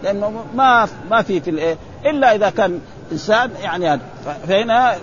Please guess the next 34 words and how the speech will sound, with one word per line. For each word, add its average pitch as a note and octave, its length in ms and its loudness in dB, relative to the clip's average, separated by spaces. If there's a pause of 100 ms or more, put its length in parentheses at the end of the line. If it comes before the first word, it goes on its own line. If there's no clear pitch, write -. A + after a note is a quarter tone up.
(120)
بهذا G3 240 4
ال-، D3+ 560 -2 (1160)
ها؟ A3 220 6 (320)
فهو A#3 440 4 (140)
ب-، F3 300 -6
بخ-، F3 280 -2
بخير A#3 440 2
النظرين، F3+ 560 0 (120)
يعني G3+ 340 -4
إن F#3 100 -6
شاء A#3 320 2
حب G3 200 -2
ي-، G#3+ 240 -2 (300)
يثبت G3 560 -4
هذا F3+ 160 4
البيع G#3 380 0
وهذا، D3 300 -2 (260)
وإن B3 200 0
شاء، B3 420 2
إن A3+ 60 -6
شاء B3 380 -2
أمسك. G#3 280 -6
أي B3+ 160 0
خير A#3+ 240 -2
النظرين؟ G#3 460 -2
إن A3+ 100 -6
شاء A3+ 360 2
أمسك، E3 460 -4 (200)
هذا G3+ 180 0
واحد F#3 300 2
نظر. C3+ 260 -4 (640)
ها؟ A3+ 220 2 (200)
يبقى B3 360 2
عنده، G#3+ 160 -6